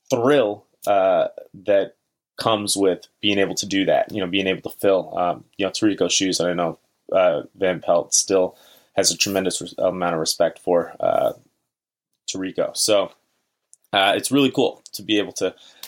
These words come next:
have him do that. But with all his golf experience, uh, you know, comes some, uh, some great stories. And so he told this one story one time where,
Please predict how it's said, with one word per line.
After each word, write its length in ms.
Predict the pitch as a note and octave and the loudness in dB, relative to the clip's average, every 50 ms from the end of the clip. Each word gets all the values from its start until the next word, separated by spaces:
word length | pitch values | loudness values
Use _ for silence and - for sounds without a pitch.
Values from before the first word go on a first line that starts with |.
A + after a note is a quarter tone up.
| - _ _ _ | -20 _ _ _
have 160 | A#2+ A2+ A2 - | 0 0 0 0
him 120 | G#2+ G2 | -4 -6
do 140 | F#2 A2 G#2+ | -2 0 2
that. 160 | G2+ F#2 - | 2 2 2
But 220 | - G#2+ - - _ _ _ _ | 0 -2 -2 -4 _ _ _ _
with 180 | A#2 D#3 D#3 | -2 0 2
all 160 | D3 B2 A2 G#2 | 4 2 2 2
his 140 | G#2+ F#2+ | -2 -4
golf 400 | - - G2+ G#2 G2+ - - - _ - - _ _ _ _ _ _ _ _ _ - | 0 2 2 2 2 0 -6 -16 _ -20 -20 _ _ _ _ _ _ _ _ _ -8
experience, 680 | G2+ - - - C3+ D3 C#3+ A#2+ G#2+ G#2+ G#2 - - - | -4 -4 -2 0 0 2 2 0 -2 -2 -4 -4 -2 0
uh, 300 | - G#2 G2+ G2 G2 F#2 F#2 | 2 2 4 4 2 2 0
you 100 | G#2+ G2 | -2 -4
know, 100 | F#2 F#2 - _ | -4 -6 -8 _
comes 260 | - G#2 G2 - - | -4 -4 -2 -2 -4
some, 200 | G#2 G2+ G2+ G2 | -4 -4 -2 -2
uh, 200 | F#2+ F#2+ F2 D#2 | 0 0 0 0
some 220 | - - A2 G#2 | -2 -4 -4 -2
great 260 | F2+ A2 A2 G#2+ - | -2 0 0 0 0
stories. 400 | - - A#2+ B2 A#2+ G2+ - - | 0 0 2 2 2 2 0 -4
And 100 | G#2 G2 | -6 -4
so 100 | - G#2 | -4 -4
he 140 | G2+ A2+ A#2+ | -4 -4 -2
told 220 | - B2+ A2 G#2+ G#2 | 0 0 0 0 0
this 180 | G#2 - - | -2 -2 0
one 180 | G#2+ G#2+ G2+ G2+ | 0 -2 -2 -2
story 300 | - - G#2+ G2+ G2 F#2 | -4 -2 -2 -2 -2 -2
one 180 | F#2+ F#2+ F#2+ | -4 -6 -6
time 340 | - - F2+ F#2 F2+ F2 F2 | -6 -6 -4 -4 -4 -6 -6
where, 280 | F2 F2 F2 E2+ E2 | -4 -4 -4 -4 -6